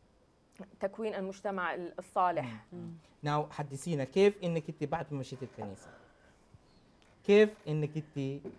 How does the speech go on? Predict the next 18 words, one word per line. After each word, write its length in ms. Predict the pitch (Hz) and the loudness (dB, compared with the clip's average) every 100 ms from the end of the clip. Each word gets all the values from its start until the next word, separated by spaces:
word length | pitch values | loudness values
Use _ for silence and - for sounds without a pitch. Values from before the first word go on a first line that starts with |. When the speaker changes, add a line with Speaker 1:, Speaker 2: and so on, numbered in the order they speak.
| 131 | -10
Speaker 2:
جيتي 340 | 139 135 135 127 | -8 -6 -6 -4
للرب 520 | 135 131 120 117 117 | -4 -4 -8 -10 -10
يسوع 300 | 113 104 104 | -12 -12 -14
المسيح؟ 400 | 101 98 - - - - - - - - - - - - - - - - - - | -14 -16 -20 -20 -20 -20 -20 -20 -20 -20 -20 -20 -20 -20 -20 -20 -20 -20 -6 0
Speaker 1:
آه، 80 | 233 | 4
بعد، 360 | 202 269 262 269 | 10 10 8 2
آه، 840 | 262 262 254 247 220 214 214 208 | 2 2 2 0 0 2 2 2
ربنا 680 | 226 202 277 269 254 247 240 | 0 2 2 4 2 0 -2
فتح 420 | - 220 233 - | -6 -8 -6 -6
لي 320 | 240 240 226 202 | -4 -2 -2 -2
الطريق 420 | 196 208 214 202 | 0 0 0 -2
من 140 | 202 | -8
خلال 380 | - 208 208 208 | -2 2 2 2
صديقة 540 | - 196 226 220 208 196 | -4 -4 -2 0 0 0
من 120 | 190 | -8
صديقتي، 800 | 185 185 214 208 202 196 190 - | -6 -8 -4 -6 -4 -2 -2 -2
آه، 640 | 180 175 170 165 165 156 - - - - - - | -2 2 2 0 -2 -6 -16 -20 -20 -20 -16 -2
ب-، 400 | 202 190 185 | 0 2 0